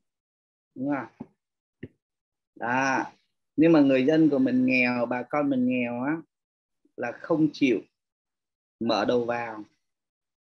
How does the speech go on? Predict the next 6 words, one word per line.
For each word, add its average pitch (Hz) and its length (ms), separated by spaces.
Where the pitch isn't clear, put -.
mà 117 140
tích - 240
cực 147 120
mở 104 180
đầu 120 180
ra. 131 340